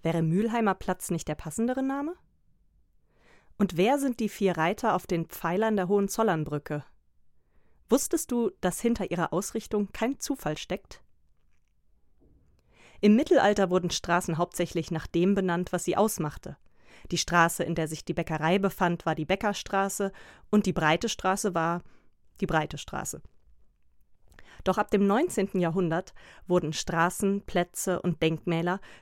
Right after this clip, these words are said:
zunehmend zu Werkzeugen, um Botschaften und Narrative zu transportieren. Das zeigen nicht nur Beispiele aus der Zeit des Nationalsozialismus oder des Kolonialismus, sondern auch aus früheren Phasen der Geschichte.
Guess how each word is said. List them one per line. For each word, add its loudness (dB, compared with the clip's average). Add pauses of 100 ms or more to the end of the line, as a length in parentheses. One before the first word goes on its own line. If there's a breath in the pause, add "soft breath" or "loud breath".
zunehmend 0
zu 0
Werkzeugen, -2 (280 soft breath)
um 2
Botschaften 0
und -2
Narrative 0
zu -10
transportieren. -8 (1200 soft breath)
Das 0
zeigen 2
nicht 0
nur 2
Beispiele 2
aus -4
der -4
Zeit -2
des -6
Nationalsozialismus -2
oder -2
des -6
Kolonialismus, -2 (360 soft breath)
sondern 2
auch 0
aus -4
früheren 2
Phasen -4
der -2
Geschichte. -8